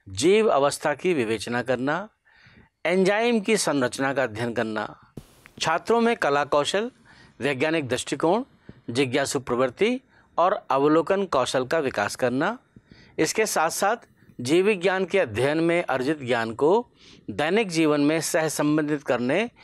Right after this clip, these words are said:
व अनुपयोग में लाना, ये हमारे प्रमुख अधिगम उद्देश्य रहेंगे। अणुओं की संरचना का अर्थ विभिन्न संदर्भों में भिन्न भिन्न होता है। अकार्बनिक रसायन में संरचना का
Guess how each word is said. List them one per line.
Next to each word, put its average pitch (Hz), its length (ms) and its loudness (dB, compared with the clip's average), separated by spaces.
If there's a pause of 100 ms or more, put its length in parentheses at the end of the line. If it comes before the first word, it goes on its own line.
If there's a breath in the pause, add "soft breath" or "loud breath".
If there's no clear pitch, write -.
(220 soft breath)
व 147 160 0
अनुपयोग 127 560 -2
में 131 100 0
लाना, 120 400 -2 (380 soft breath)
ये 139 160 0
हमारे 127 380 0
प्रमुख 131 420 -4 (280 soft breath)
अधिगम 127 360 0
उद्देश्य 123 400 -2
रहेंगे। 85 480 -4 (680 loud breath)
अणुओं 208 320 2
की 233 180 0
संरचना 175 560 0
का 185 160 0
अर्थ 160 320 -2 (560 soft breath)
विभिन्न 185 400 2
संदर्भों 131 500 0
में 151 360 -2
भिन्न 147 280 2
भिन्न 123 240 -2
होता 113 320 -2
है। 90 320 -10 (480 soft breath)
अकार्बनिक 196 720 0
रसायन 151 400 0
में 160 340 0 (380 loud breath)
संरचना 160 640 0
का 196 240 0